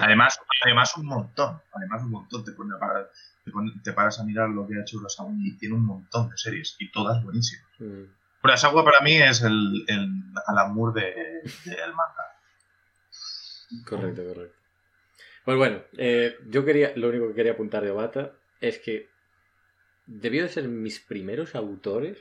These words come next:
Speaker 2: Juraría que muchísima gente empezó con el, con el anime de Death Note. Y a mí se me dio por investigar un poco más y descubrí que había un manga. Y de los primeros mangas que compré, si no el primero, fue Death Note.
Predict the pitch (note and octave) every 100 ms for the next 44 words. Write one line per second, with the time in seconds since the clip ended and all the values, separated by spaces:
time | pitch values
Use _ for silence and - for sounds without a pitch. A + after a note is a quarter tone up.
0 | - - - G2+ G#2 A#2+ C#3 - _ -
1 | G2+ G#2+ G#2+ B2 C3 A2 A2 A#2 A#2+ F#2+
2 | - F#2 F2 F2 - G#2 F#2+ F2+ F2+ F2+
3 | F#2 _ _ _ _ - G#2 F#2+ F#2 G2
4 | G2 F#2 F2 - F#2+ G#2 A#2+ _ _ _
5 | _ _ _ _ _ _ _ _ - G3+
6 | A#3+ - _ _ _ C3 D#3 G#3 D#3+ C3
7 | C#3+ F3 - A2 G2+ - _ _ _ _
8 | - A2 A2 A#2+ C#3 C#3+ C3+ D3 D3+ -
9 | A#2+ A#2 B2 A#2 C#3 G#2 F2+ G#2+ D#2+ F2
10 | B2 C3 F2 F2+ G#2 F#2+ F#2+ - F#2+ G2+
11 | F3 F3 F3 D#3+ - A#2+ A#2 D3+ - -
12 | G#2 D#3+ E3 D3+ F3+ F#3 - - - C#3
13 | D#3 F#2+ F#2 G2 F2+ F2